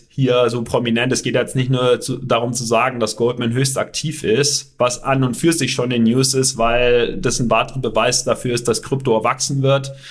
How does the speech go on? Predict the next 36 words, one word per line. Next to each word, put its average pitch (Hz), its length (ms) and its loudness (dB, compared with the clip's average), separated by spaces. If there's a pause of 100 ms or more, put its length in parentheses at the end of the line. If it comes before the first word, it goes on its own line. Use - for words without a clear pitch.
(140)
und 117 240 0
dass 120 160 2
es 127 80 0
vor 110 180 2
allem 123 200 -2
in 120 160 -2
der 117 140 2
Welt 127 220 0
des 117 140 -4
großen 131 400 0
Geldes 113 420 0
bei 110 120 2
den 110 120 -2
Instis - 460 -2
ankommt. 117 580 -2 (480)
Ähm, 107 320 -2
aber 120 480 0
warum 127 300 0
erwähnen 127 340 0
wir 127 220 2
es, 127 420 0
ähm, 117 420 2
noch? 120 540 0 (340)
Ähm, 113 220 -4
was 123 200 -2
ich 143 160 0
halt 131 440 0 (140)
schön 131 640 0
finde 127 800 0 (260)
oder 123 160 4
interessant 123 480 0
finde, 117 260 -2
ist, - 220 -2
dass 113 180 -2
diese 131 260 -2
Investitionshürde 131 1600 0